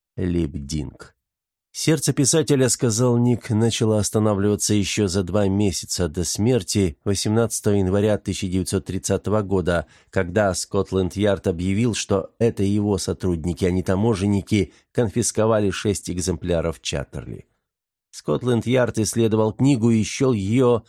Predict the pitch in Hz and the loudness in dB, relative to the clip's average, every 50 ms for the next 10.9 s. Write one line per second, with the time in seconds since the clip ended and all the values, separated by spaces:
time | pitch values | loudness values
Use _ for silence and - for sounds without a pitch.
0 | _ _ _ - 120 120 123 120 120 117 - - - 127 120 113 110 110 110 120 | _ _ _ -2 -2 0 0 0 0 -2 -2 -2 0 0 2 2 2 2 2 0
1 | 120 117 113 110 87 78 76 73 64 57 53 - - _ _ _ _ _ _ _ | -2 -2 -2 0 0 0 -2 -4 -6 -8 -10 -14 -18 _ _ _ _ _ _ _
2 | _ _ _ _ _ _ _ _ 135 135 143 135 - - 143 123 113 98 101 135 | _ _ _ _ _ _ _ _ -2 -2 -2 -2 -2 0 2 2 2 2 2 2
3 | 123 113 107 - - 127 120 117 113 110 104 98 110 107 110 117 113 107 98 107 | 2 2 2 0 0 2 2 4 4 2 2 2 2 2 4 4 2 2 2 2
4 | 107 104 107 101 - 113 110 110 95 92 80 78 78 76 73 80 85 76 - - | 2 2 0 0 0 0 -2 0 0 -2 -2 -2 -2 -2 -4 -4 -6 -6 -8 -14
5 | - _ _ _ - 90 80 - 92 90 80 - 92 95 - - 98 90 87 85 | -20 _ _ _ -6 -4 -2 0 0 0 0 0 -2 -2 -2 -2 -2 0 -2 -2
6 | 82 95 110 117 110 - 95 90 - - 101 - - - 123 117 107 92 98 101 | 0 0 0 0 0 0 -2 -2 -2 -4 -4 -4 -2 -2 0 0 0 2 2 2
7 | 98 101 101 - - 104 104 104 104 98 - - - 107 101 92 - 104 104 - | 2 2 2 0 0 0 2 2 2 0 0 -2 0 0 0 0 0 -2 -2 -2
8 | - - 107 85 104 101 101 - 139 135 127 120 113 113 110 101 - - _ _ | -2 -2 -2 -2 0 -2 0 0 0 2 4 4 4 4 4 2 0 -2 _ _
9 | _ _ - 101 110 120 113 - - 120 107 110 104 - - 110 101 - - 101 | _ _ -2 0 2 2 2 2 0 -2 -2 -2 -2 -2 -2 -2 -2 -2 -4 -4
10 | 107 - - 117 113 - - 92 80 76 71 69 - - - 78 62 - | -6 -4 -4 -6 -8 -6 -4 -4 -4 -4 -6 -8 -10 -10 -8 -10 -10 -10